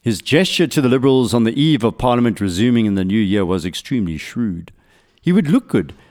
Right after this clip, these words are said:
and the Boers still in the field had a challenge feeding and securing their loved ones. It would slow them down. This war will stutter on for a few months longer. More lives will be lost as the bitter enders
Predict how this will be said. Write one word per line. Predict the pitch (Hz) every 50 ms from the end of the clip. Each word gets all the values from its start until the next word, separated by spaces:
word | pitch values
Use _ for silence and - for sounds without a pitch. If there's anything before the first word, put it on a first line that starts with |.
| _ -
and | - 113 113
the | 110
Boers | 98 151 160 156 151 131 -
still | - - - 165 156 147
in | 135 120
the | 113 101
field | - - 131 123 117 113 92
had | 104 107
a | 104 95
challenge | - - 139 143 156 147 139 117 98 -
feeding | - 127 127 117 117 107
and | 110 95
securing | - - - - - 104 95 92 87 82
their | 78 78
loved | 76 78 80 78 - -
ones. | 78 76 73 69 - - _ _ _ _ _ _
It | - -
would | - -
slow | - - 90 80 76 73
them | - 73 71 69
down. | - - 73 64 60 57 53 _ _ _ _ _ _ _ _ _ _ _ _ _ _ _ _ _ _ _ _ _ _
This | 117 - 202 - - -
war | 98 95 123 143 110 95 82 80 - - - _ _ -
will | 92 92
stutter | - - - - 101 87 - 95
on | 82 - 85 82 73 69 64 - _
for | - - 67 65
a |
few | - - - 92
months | 85 82 78 76 73 - 76
longer. | 78 85 82 82 82 _ _ _ _ _ _ _ _ _ -
More | 90 113 123 127
lives | 117 113 113 117 117 117 123 131 113 110
will | 123 120
be | 104 120 117
lost | 101 104 107 120 - - -
as | 110 101 -
the | - 98
bitter | 76 107 104 - 101
enders | 107 101 98 90 98 92 -